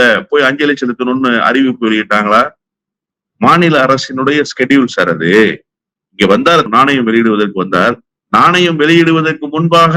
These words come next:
அஞ்சலி செலுத்தி விட்டு தான் நாணயம் வெளியிடுகிற அரங்கத்துக்கு போகணும்ன்ற ஸ்கெடியூலை போட்டது தமிழ்நாடு அரசு. காரணம்,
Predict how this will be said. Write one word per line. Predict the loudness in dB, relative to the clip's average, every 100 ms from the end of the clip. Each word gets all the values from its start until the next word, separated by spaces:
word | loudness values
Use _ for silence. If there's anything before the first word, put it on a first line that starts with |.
| 0 0 -4
அஞ்சலி | 0 0 0
செலுத்தி | -2 -4 -2
விட்டு | -4 -4
தான் | -2 2
நாணயம் | 4 4 4 2 0
வெளியிடுகிற | 0 0 0 2
அரங்கத்துக்கு | 2 2 0 -4 -8 -2
போகணும்ன்ற | 0 2 0 0 -2 -4
ஸ்கெடியூலை | -2 2 2 2
போட்டது | 0 -2 0 0 0
தமிழ்நாடு | 0 2 4 4
அரசு. | 2 0 -4 -2
காரணம், | 2 4 4 0 -4